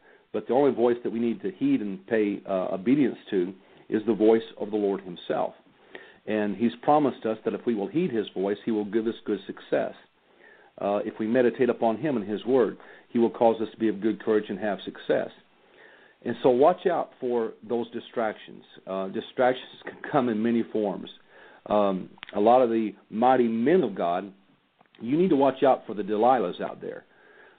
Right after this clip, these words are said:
because they want to get close to you for the wrong reason. Now, I don't know why this is coming up, but, you know, the word of the Lord to you this night, mighty men of God, is watch out for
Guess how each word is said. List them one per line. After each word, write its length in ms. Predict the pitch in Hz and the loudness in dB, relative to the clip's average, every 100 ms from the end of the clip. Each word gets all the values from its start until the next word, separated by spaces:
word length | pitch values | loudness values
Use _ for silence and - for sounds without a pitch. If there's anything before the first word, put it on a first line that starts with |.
| _ | _
because 440 | - 101 120 110 101 - 98 | -6 -4 2 2 2 -6 -4
they 240 | 98 131 | 4 4
want 320 | 127 139 131 | 4 0 -2
to 60 | 110 | -4
get 220 | 113 101 | -4 -4
close 260 | - 123 120 - | 0 0 0 -6
to 60 | |
you 140 | 107 107 - | -6 -6 -8
for 60 | 98 | -8
the 80 | |
wrong 300 | 95 98 95 | -4 -2 -4
reason. 420 | 92 101 90 69 - 87 | -4 -6 -6 -12 -16 -8
Now, 220 | 98 120 | -2 0
I 20 | |
don't 140 | 131 | 0
know 60 | 76 | 0
why 260 | 98 101 95 | 2 2 2
this 140 | 110 92 | -4 -6
is 80 | - | -12
coming 200 | 92 85 | -10 -8
up, 220 | 82 101 95 | -4 -4 -4
but, 160 | 90 - - - - _ | -8 -10 -20 -20 -20 _
you 100 | 107 | -4
know, 60 | 101 | -2
the 80 | 101 | 2
word 140 | 123 | 4
of 60 | 117 | 4
the 60 | |
Lord 180 | 123 120 117 | 4 2 0
to 40 | |
you 120 | 120 | -2
this 120 | 113 104 | 0 -2
night, 280 | 117 107 - | -2 -4 -4
mighty 360 | 104 107 107 101 | -6 -4 -2 -2
men 160 | 101 | -4
of 120 | 98 92 | -6 -2
God, 240 | 98 101 | 0 0
is 60 | 90 | 0
watch 340 | 98 117 - | 4 2 2
out 260 | 117 113 - - | 0 0 -2 -4
for 320 | 104 107 | 0 0